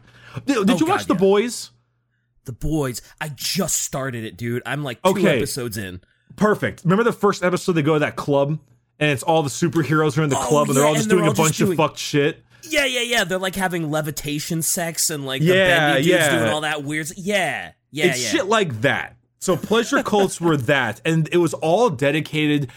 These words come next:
Speaker 1: to the, to the experience of every sensation, pleasurable and painful,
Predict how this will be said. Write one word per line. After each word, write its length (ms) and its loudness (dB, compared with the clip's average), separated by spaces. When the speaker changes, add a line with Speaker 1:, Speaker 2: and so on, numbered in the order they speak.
Speaker 1:
to 120 -2
the, 220 2
to 160 -6
the 120 2
experience 840 0
of 220 -2
every 400 2
sensation, 880 -2
pleasurable 960 0
and 540 -2
painful, 880 -2